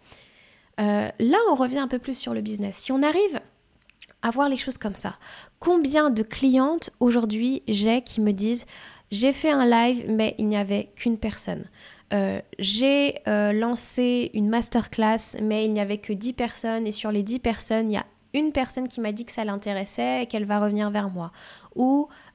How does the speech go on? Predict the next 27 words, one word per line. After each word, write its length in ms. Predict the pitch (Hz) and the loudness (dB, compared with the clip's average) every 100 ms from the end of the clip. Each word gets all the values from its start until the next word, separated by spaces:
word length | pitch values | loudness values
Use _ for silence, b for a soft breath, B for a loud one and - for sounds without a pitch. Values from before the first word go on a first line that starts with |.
| 208 | -2
euh, « 180 | 202 - | -2 -2
J'ai 200 | - 233 | 0 0
fait 240 | - 247 | 2 -2
qu'une 220 | 247 277 | 0 -2
seule 240 | 262 269 247 | 2 2 2
vente, 400 | 226 247 247 240 | 2 0 0 -4
mon 100 | 220 | -4
objectif 480 | 214 208 208 233 220 | -2 -2 -2 -4 -4
c'était 280 | 208 - | -6 -4
cinq, 520 | 185 - 262 254 247 - | -2 4 4 4 2 -4
dix 360 | 202 202 269 240 | -6 0 2 2
ventes. » 420 | 247 240 233 - B B B - | 0 0 -6 -12 B B B -14
Euh, 80 | - - _ _ _ _ _ _ _ _ _ _ _ _ _ - | -14 -14 _ _ _ _ _ _ _ _ _ _ _ _ _ -8
ok, 220 | 208 190 - | -6 -6 -4
qu'est-ce 180 | 233 | -4
qu'il 160 | - 277 | 0 2
est 40 | |
en 100 | 254 | 2
train 180 | 233 247 | 2 0
de 80 | 226 | 0
se 120 | - | 0
passer 440 | 202 208 190 - 214 | -2 -2 -4 -2 0
là 300 | 196 196 185 | 2 0 -2
vraiment 480 | 170 180 180 170 | -4 -4 -4 -6
dans 140 | 175 175 | -8 -8
votre 240 | 175 - | -8 -12
esprit ? 340 | - - - | -14 -14 -14